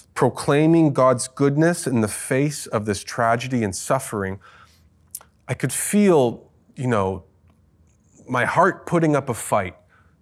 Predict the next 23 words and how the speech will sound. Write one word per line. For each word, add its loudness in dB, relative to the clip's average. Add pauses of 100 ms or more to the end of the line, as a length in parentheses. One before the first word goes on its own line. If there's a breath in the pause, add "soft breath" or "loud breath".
(320)
The, 0
the -2
muscle 2
of 0
faith -2
was -6
being -4
flexed -10 (320 soft breath)
to -8
remember, 0
to 0
remember 4 (300 loud breath)
and -2
to -2
proclaim 2
and 4
ultimately 2
just -6
preaching 0
the 0
gospel -2
to -4
myself -6